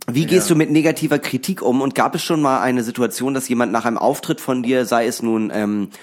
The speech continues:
Speaker 1: bei Normale Möwe, äh, äh, Podcast im Allgemeinen oder auch als D J oder auch, äh,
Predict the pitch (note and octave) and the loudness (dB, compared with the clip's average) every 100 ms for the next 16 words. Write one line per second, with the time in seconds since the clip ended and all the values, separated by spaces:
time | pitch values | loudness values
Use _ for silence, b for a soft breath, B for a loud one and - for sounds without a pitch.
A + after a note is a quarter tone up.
0 | B B A2 A#2+ A#2 A#2+ A#2 B2+ D#3 C#3+ | B B 2 4 4 4 4 4 4 4
1 | C#3+ G2+ A#2+ A#2 G2+ A2+ G2 - C#3 - | 2 4 2 2 2 2 0 0 -2 0
2 | B2+ A#2+ - A#2+ C3+ B2+ A#2+ A#2+ A#2+ - | -2 -2 -2 0 2 2 2 2 0 -2
3 | A#2 A2+ - G#2+ A2 - C3+ D#3 - C#3 | 0 2 0 -2 -4 -6 -6 -4 0 2
4 | C#3 C3+ C#3 D3 C#3+ C#3+ C#3+ - C#3 | 2 0 2 2 4 2 0 0 2